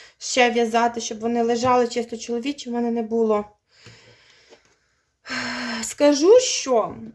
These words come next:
тут я в'язала їх без резинки, і вони дуже мені в чоловіка розтягуються.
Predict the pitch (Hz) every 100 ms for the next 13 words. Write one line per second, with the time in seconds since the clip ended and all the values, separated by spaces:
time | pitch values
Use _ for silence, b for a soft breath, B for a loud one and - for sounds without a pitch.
0 | _ - 339 349 294 262 233 254 254 247
1 | 220 214 226 226 202 247 226 226 214 214
2 | 254 330 330 - 214 233 240 214 269 269
3 | 254 233 233 233 - 226 226 247 240 208
4 | 208 - - 190 170 175 - - -